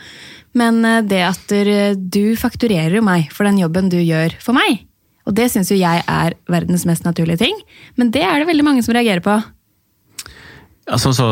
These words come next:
Speaker 2: forslaget kom faktisk, eh, fra deg også. Det var ikke jeg som, eh, startet den, eh, trenden her. Du sa at, eh, du følte vel kanskje litt på det at når jeg begynte å bli litt negget og sur, og hver gang du spurte meg om at jeg skulle være med deg på ting som jeg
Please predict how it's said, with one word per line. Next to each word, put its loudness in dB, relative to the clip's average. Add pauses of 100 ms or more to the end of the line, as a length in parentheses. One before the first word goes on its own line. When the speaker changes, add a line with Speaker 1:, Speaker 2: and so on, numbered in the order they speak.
(180)
Speaker 2:
forslaget 0
kom 0
faktisk, -2
eh, 2
fra -2
deg 0
også. 2
Det -2
var 2
ikke -2
jeg 0
som, 0
eh, 2
startet -2
den, 0
eh, 2
trenden -2
her. -2 (160)
Du 0
sa -2
at, -6
eh, 0 (800)
du -2
følte -2
vel 0
kanskje 0
litt -2
på -2
det 0
at -2
når 0
jeg 0
begynte -2
å -4
bli 2
litt -2
negget 0
og 0
sur, 0
og 0
hver -2
gang 0
du 0
spurte -2
meg 2
om 0
at -2
jeg -2
skulle 0
være 0
med 2
deg -2
på -4
ting 0
som -2
jeg 0